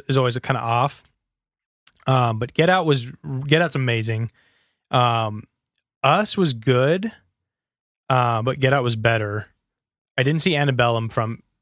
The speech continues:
I think he produced that one. And then Candyman, he didn't direct it. He just produced and wrote it. Uh,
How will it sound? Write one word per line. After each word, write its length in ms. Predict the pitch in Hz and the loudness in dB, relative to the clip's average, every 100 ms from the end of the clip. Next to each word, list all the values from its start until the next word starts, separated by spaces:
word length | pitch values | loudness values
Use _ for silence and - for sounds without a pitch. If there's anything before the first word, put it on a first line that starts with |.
| - | -10
I 40 | |
think 220 | - 160 | -4 -4
he 100 | 208 | -2
produced 540 | 165 117 107 113 107 - | -4 -6 -4 -4 -4 -6
that 140 | 104 | -8
one. 140 | 104 | -8
And 80 | 110 | -4
then 120 | 120 | -4
Candyman, 680 | 113 151 160 160 139 123 123 | -2 0 0 2 0 0 -2
he 160 | 127 151 | -2 0
didn't 180 | 175 143 | 2 2
direct 300 | 131 117 120 | 2 0 -2
it. 60 | |
He 80 | 110 | -4
just 160 | 117 - | -2 0
produced 260 | 123 110 | 0 0
and 80 | 110 | -4
wrote 140 | 104 101 | -8 -10
it. 100 | - _ _ _ _ _ _ _ _ | -16 _ _ _ _ _ _ _ _
Uh, 400 | 135 123 113 110 | 0 2 0 -4